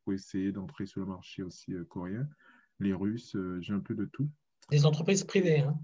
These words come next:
Speaker 1: Oui, oui, des entreprises privées, oui, tout à fait. Mais quand je dis, je dis des contacts, c'est pas forcément des clients, ce sont des clients potentiels, parce que c'est, tout le monde, euh, ça, ça se concrétise pas pour tout le monde. Mais
Speaker 2: Ouais.
Speaker 1: bon, j'ai pas mal de demandes, en fin de compte, euh, dans ce sens.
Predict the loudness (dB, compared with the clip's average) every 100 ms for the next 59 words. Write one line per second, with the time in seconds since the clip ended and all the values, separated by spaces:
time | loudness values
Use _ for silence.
0 | -12 _ _ _ _ _ _ 10 12 12
1 | 12 8 6 6 4 2 0 -4 -6 2
2 | 4 10 12 12 12 8 6 4 6 6
3 | 6 4 4 0 2 0 0 0 -2 0
4 | 4 4 2 -4 -2 -6 -4 -4 -2 2
5 | 4 4 0 -4 -2 -4 _ _ 2 4
6 | 4 4 4 2 0 -4 -14 _ _ _
7 | _ -14 -8 -6 0 2 2 2 2 2
8 | -2 -2 0 2 4 2 0 -8 -20 -20
9 | _ 4 6 6 6 6 2 2 4 6
10 | 6 4 2 0 -6 -4 -4 -2 0 0
11 | 0 -2 -4 -2 -4